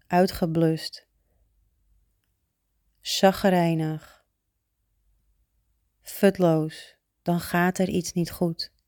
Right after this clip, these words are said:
Dus kies er dan voor om iets te gaan doen waar je wel blij van wordt. En je kan altijd een eigen bedrijf daarnaast beginnen.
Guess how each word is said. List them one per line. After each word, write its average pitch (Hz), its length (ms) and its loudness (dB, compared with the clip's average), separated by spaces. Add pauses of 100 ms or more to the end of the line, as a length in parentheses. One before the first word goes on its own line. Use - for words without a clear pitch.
(960)
Dus 180 200 0
kies 202 260 2
er 220 140 6
dan 190 200 4
voor 185 300 2
om 180 100 -2
iets 170 220 -6
te 190 100 -4
gaan 180 220 -2
doen 165 360 -2 (680)
waar 165 160 4
je 165 120 6
wel 160 220 4
blij 156 280 -2
van 156 220 -8
wordt. 151 360 -10 (680)
En 180 120 4
je 202 100 6
kan 208 180 2
altijd 226 560 2
een 180 220 -2
eigen 196 320 0
bedrijf 180 340 2
daarnaast 170 420 0
beginnen. 151 500 -6